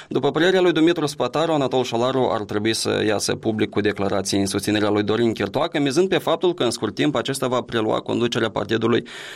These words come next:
Liberal, iar o astfel de poziționare i-ar deschide calea spre un dialog constructiv cu P L în lunile următoare.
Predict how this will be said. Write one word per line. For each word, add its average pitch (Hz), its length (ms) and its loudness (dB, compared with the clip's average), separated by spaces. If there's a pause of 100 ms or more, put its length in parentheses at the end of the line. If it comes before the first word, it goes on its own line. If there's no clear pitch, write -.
(100)
Liberal, 113 600 0
iar 101 140 0
o 104 300 0
astfel 110 280 0
de 104 100 0
poziționare 107 680 0
i-ar 123 180 2
deschide 120 440 -2
calea 147 240 0
spre 135 200 -4
un 131 120 2
dialog 120 440 2
constructiv 123 560 -4
cu 120 120 -2
P - 80 -6
L 120 140 0
în 107 440 0
lunile 101 580 2
următoare. 104 720 -2